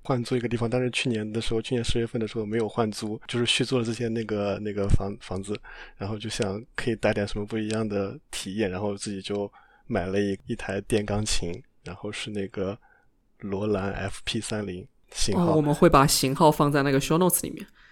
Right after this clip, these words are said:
Speaker 1: 我上网查一下，就是这个是对新手比较推荐的，因为，因为罗兰再更贵的钢琴，它用的琴键也是跟这个F P三用的琴键是一样的，所以你如果追求那个琴键，但是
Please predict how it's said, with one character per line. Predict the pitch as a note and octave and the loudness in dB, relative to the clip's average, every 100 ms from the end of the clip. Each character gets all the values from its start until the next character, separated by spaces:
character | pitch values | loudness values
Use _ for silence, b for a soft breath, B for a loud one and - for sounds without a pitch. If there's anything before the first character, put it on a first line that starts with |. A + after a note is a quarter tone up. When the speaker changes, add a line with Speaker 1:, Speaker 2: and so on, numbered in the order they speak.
| b - | b -4
Speaker 1:
我 | A#2+ | -2
上 | - C#3+ | 4 4
网 | A2+ | 4
查 | A#2 | 2
一 | |
下， | A#2 | 2
就 | C#3 B2 | 2 0
是 | B2 - | 0 -2
这 | C3 | 0
个 | A#2+ | 0
是 | - A#2+ A#2+ - | 0 0 -2 2
对 | C#3 | 8
新 | B2 C#3+ C3+ | 10 10 6
手 | A#2+ G#2 | 4 4
比 | A2 | 0
较 | A2 | 0
推 | - B2+ | 0 -4
荐 | G#2+ A#2 | -2 -4
的， | G#2+ | -4
因 | A2+ | -6
为， | A2+ | -4
因 | C3+ | 2
为 | C3 | 2
罗 | A#2 A#2 | 4 4
兰 | B2 A2 A#2+ - | 6 4 2 2
再 | C#3 | 2
更 | A#2 C#3+ | 4 2
贵 | B2 A#2+ | 2 0
的 | A2+ | 0
钢 | A#2 | 2
琴， | A#2+ - G2+ G#2 | 8 10 8 0
它 | A#2 A2+ | -2 0
用 | A#2+ A2+ | 0 0
的 | G#2+ G#2 | 0 2
琴 | - A2+ G#2+ | 10 12 12
键 | - G#2+ - | 6 6 0
也 | F#2+ | -4
是 | - A#2 | -2 0
跟 | G#2+ | 0
这 | G#2+ A2 | 0 -2
个 | G#2+ G2 - B B B | 0 0 -2 B B B
F | G2 - | -2 0
P | A#2 | -2
三 | A2 | 0
用 | A2 A2 | -2 0
的 | G#2 | 4
琴 | G#2+ | 4
键 | G#2 G#2+ | 4 -2
是 | - - G#2 G2+ - _ - | 0 0 2 -2 -6 _ -6
一 | G2 | 2
样 | G#2 G#2 | 2 2
的， | G2 - B B | -2 -10 B B
所 | - A2 | -6 -4
以 | |
你 | G#2 | -4
如 | G2 A2+ | -4 -2
果 | A2 | -2
追 | - A#2 | 0 0
求 | - G#2+ | 0 -2
那 | G2+ | -4
个 | G#2 G#2 - B B B - - | -4 -4 -6 B B B -12 2
琴 | - G#2+ | 2 2
键， | A2+ A2 | 0 0
但 | A2+ | 0
是 | A#2+ G#2+ | -2 -4